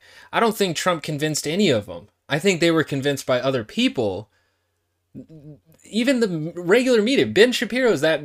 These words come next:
is doing it right now. He's white, but he would definitely say that the, the Democratic is its own kind of plantation because he's had Candace Owens on his show. I'm sure he, he's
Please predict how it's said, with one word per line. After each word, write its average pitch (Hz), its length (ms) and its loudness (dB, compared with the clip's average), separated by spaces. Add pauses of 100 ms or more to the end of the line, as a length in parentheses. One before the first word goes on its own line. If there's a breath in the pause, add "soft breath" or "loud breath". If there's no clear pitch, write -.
(100)
is 151 240 -4
doing 175 320 4
it 180 120 -2
right 190 180 0
now. 175 180 0
He's 120 220 -4
white, 165 400 0 (400 soft breath)
but 151 80 -4
he 175 100 -2
would 160 280 0
definitely 175 560 0
say 202 340 2
that 139 240 2
the, 147 440 -8
the 143 140 0
Democratic 160 720 -2
is 135 340 -6
its 131 300 -4
own 156 300 -2
kind 151 240 -4
of 131 100 -6
plantation 147 680 -8 (840)
because 160 240 -4
he's 160 120 -4
had 160 180 0
Candace 160 320 -4
Owens 156 240 -2
on 175 180 0
his 143 120 -2
show. - 320 -12 (180)
I'm 135 120 -8
sure 156 180 -4
he, 156 200 -4
he's 143 520 -8